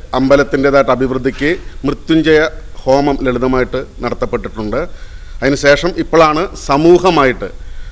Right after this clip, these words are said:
സമൂഹത്തിലെ എല്ലാ ഭക്തജനങ്ങളെയും ഇതിൽ ഉൾപ്പെടുത്തിക്കൊണ്ട് ഇത് നടത്താം എന്ന് തീരുമാനിച്ച് അത് നടത്താൻ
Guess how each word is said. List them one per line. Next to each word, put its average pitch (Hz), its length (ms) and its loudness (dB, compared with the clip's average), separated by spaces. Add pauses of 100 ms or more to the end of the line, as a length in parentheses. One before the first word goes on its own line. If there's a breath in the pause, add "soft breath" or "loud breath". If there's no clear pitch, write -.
(160)
സമൂഹത്തിലെ 147 500 2 (140)
എല്ലാ 139 200 4 (120)
ഭക്തജനങ്ങളെയും 143 800 2 (300)
ഇതിൽ 131 200 2
ഉൾപ്പെടുത്തിക്കൊണ്ട് 127 840 -2 (720 soft breath)
ഇത് 131 80 0 (100)
നടത്താം 131 380 2 (160)
എന്ന് 123 200 0 (200)
തീരുമാനിച്ച് 120 540 -2 (120)
അത് 113 180 -6
നടത്താൻ 113 360 -2